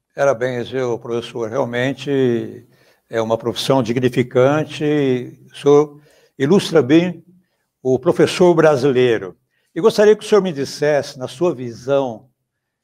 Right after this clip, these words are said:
é, como professor titular do Instituto de Relações Internacionais, o que de mais relevante mudou nas relações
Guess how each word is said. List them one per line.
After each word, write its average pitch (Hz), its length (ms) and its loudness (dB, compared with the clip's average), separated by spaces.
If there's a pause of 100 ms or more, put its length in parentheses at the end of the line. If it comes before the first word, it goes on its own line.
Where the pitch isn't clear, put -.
(240)
é, 117 800 -6
como 123 160 -6
professor 131 340 -6
titular 127 500 0
do 117 120 -10
Instituto 131 480 -10
de 113 80 -12
Relações 113 340 -8
Internacionais, 120 800 -6 (540)
o 185 160 2
que 277 160 4
de 233 160 4
mais 233 480 4
relevante 208 960 4
mudou 165 480 -2
nas 156 180 -2
relações 131 1200 -6